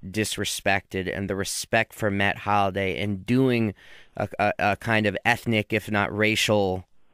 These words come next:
read of that. And, I mean, we know the ownership of Saint Louis, very conservative. Uh, we know that Tony La Russa was in many ways Albert's patron. A-, Tony is gone. Do, do you put any kind of read into that, that if Albert Pujols was named, uh, George Washington Smith,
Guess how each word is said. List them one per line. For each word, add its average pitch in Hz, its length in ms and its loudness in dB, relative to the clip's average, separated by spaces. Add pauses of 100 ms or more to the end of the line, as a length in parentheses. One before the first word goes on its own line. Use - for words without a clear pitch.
(120)
read 120 480 0
of 90 180 0
that. 67 440 -6 (640)
And, 107 280 2
I - 60 0
mean, 107 160 2
we 113 120 4
know 120 180 4
the 113 140 2
ownership 127 440 2
of 113 100 -8
Saint 113 260 0
Louis, 107 440 0
very 101 380 0
conservative. 87 800 -4
Uh, 87 320 -2 (520)
we 107 160 0
know 110 300 4
that 113 240 2 (140)
Tony 117 280 2
La 107 120 2
Russa 107 460 0
was 101 160 0
in 101 120 0
many 101 180 2
ways 98 220 2
Albert's 98 400 -2
patron. 95 520 -2
A-, 92 240 -4
Tony 98 320 0
is 90 120 -4
gone. 90 500 -4 (540)
Do, 120 140 2
do 110 120 -4
you 165 140 4
put - 300 0
any 123 220 2
kind 131 240 0
of 104 120 0
read 113 180 0
into 113 260 -2
that, 127 200 0
that 104 100 0
if 98 100 -2
Albert 107 300 0
Pujols 110 480 0
was 98 160 -4
named, 104 400 0
uh, 98 200 4
George 104 280 0
Washington 104 500 0
Smith, 107 420 -2